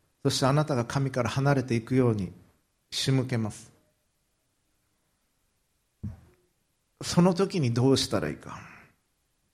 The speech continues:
神に正直に告白するんです。神様、今あなたの愛が感じられないです。あなたの愛から離れていると思います。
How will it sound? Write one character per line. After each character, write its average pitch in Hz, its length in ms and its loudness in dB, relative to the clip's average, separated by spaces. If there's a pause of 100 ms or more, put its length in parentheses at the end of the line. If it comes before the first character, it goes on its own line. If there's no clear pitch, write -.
(800)
神 180 280 2
に 139 240 0
正 147 220 4
直 165 260 0
に 147 100 -2
告 123 240 -2
白 131 200 -4
す - 120 -6
る 143 120 0
ん 123 100 -4
で 98 100 -8
す。 - 140 -16 (1080)
神 127 200 2
様、 113 260 -4
今 117 360 -2 (640)
あ 117 120 2
な 120 100 2
た 110 140 -6
の 104 120 -2
愛 120 220 0
が 107 340 -4
感 120 260 -2
じ 110 120 -6
ら 110 100 0
れ 113 100 -2
な 110 200 -2
い 110 80 -4
で 101 120 -10
す。 - 160 -18 (720)
あ 110 100 0
な 120 100 2
た 113 140 -6
の 113 140 -2
愛 113 260 -2 (440)
か 120 140 -2
ら 110 80 0
離 139 300 0
れ 139 120 2
て 120 120 -4
い 120 60 0
る 131 100 0
と 127 120 -4
思 104 180 -4
い 110 80 -4
ま 117 160 -6
す。 - 200 -20